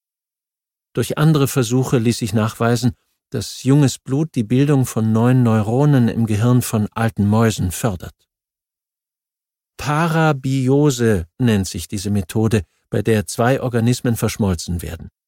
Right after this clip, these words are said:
Sie ist umstritten, zum einen aus ethischen Gründen, eher aber noch, weil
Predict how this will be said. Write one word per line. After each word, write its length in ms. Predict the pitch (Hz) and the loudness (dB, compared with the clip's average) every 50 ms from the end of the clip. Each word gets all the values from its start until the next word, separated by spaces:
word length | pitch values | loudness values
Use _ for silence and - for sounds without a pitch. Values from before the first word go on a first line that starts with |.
| _ _ _ _ _ _ _ _ _ - | _ _ _ _ _ _ _ _ _ -8
Sie 140 | - 160 | -4 -4
ist 180 | 170 160 - - | -4 -2 -2 0
umstritten, 640 | - 127 120 - - - 123 147 170 - - 214 208 - _ _ _ _ _ _ | 0 0 0 0 -2 -2 0 0 0 0 0 0 0 -2 _ _ _ _ _ _
zum 200 | - - 117 - | -8 -8 -6 -4
einen 360 | - 120 123 127 120 113 104 | -2 0 2 2 2 2 0
aus 280 | 87 101 95 - - - - | -2 -4 -6 -8 -10 -6 -4
ethischen 480 | 143 139 - - 160 - - 160 143 | -2 -2 0 -2 -4 -2 -2 -2 -2
Gründen, 420 | 135 131 147 151 156 - 165 156 135 - _ _ _ _ | 0 2 2 2 2 2 0 0 0 -2 _ _ _ _
eher 300 | - 156 147 147 143 123 | 0 2 2 2 2 0
aber 160 | 139 139 143 | 0 0 0
noch, 320 | 139 139 135 131 - - | 2 2 0 0 -2 -2
weil 240 | - 123 123 120 117 | -2 0 2 0 0